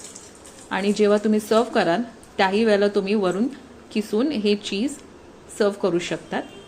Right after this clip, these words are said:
तर आपल्याला हे शिजवताना चीज लागणार आहे म्हणून आपण किसून ठेवणार आहोत बाजूला. फोडणीची तयारी करूया. एक मोठा चमचा आपण तेल घेतलेला आहे आणि एक तुकडा आपण बटरचा टाकलाय. तर आपण थोडंसं मेल्ट झालं बटर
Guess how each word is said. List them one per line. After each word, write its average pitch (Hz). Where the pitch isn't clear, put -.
तर 220
आपल्याला 220
हे 240
शिजवताना 226
चीज 208
लागणार 175
आहे 170
म्हणून 196
आपण 220
किसून 208
ठेवणार 180
आहोत 175
बाजूला. 175
फोडणीची 185
तयारी 170
करूया. 170
एक 202
मोठा 202
चमचा 208
आपण 208
तेल 202
घेतलेला 190
आहे 175
आणि 190
एक -
तुकडा 202
आपण 226
बटरचा 185
टाकलाय. 160
तर 190
आपण 190
थोडंसं 247
मेल्ट 220
झालं 214
बटर 180